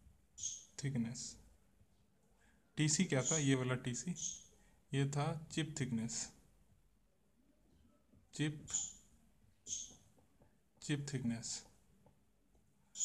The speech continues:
ठीक है, अच्छा, डी क्या है? D मैंने बताया depth of cut, depth of cut। ठीक है,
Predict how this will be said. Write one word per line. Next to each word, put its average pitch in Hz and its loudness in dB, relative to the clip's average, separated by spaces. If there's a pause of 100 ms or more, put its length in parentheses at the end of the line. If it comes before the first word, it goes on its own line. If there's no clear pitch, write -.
(380)
ठीक 170 -2
है, 135 2 (1300)
अच्छा, 143 2
डी 147 4
क्या 123 2
है? 135 2 (120)
D 156 0
मैंने 139 4
बताया 131 0
depth 131 -2
of 147 -4 (1200)
cut, - -12 (1600)
depth 135 -2
of 147 -6 (720)
cut। - -6 (1700)
ठीक 160 -2
है, 180 -6